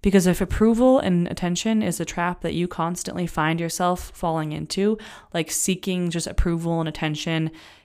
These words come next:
getting wrapped up in just not the right people, it's likely that you're not giving enough of it to yourself. Kinda like how we started talking about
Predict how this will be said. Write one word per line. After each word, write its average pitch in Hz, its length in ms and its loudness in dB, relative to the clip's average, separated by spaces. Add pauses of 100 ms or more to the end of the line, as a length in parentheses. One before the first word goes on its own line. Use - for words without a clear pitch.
(120)
getting 175 220 0
wrapped 160 280 2
up 156 280 0
in 160 160 0
just 151 220 -4 (280)
not 165 320 0
the 160 80 -4
right 151 240 -2
people, 160 480 -4 (880)
it's 196 180 -4
likely 190 380 0
that 208 180 -2
you're 190 140 0
not 202 220 0
giving 180 280 2
enough 160 260 -4
of 165 80 -4
it 156 100 -2
to - 160 -6
yourself. - 580 -8 (680)
Kinda 151 280 0
like 151 200 -2
how 156 160 -4
we 156 100 -2
started 147 460 -4
talking 151 360 -8
about 151 380 -6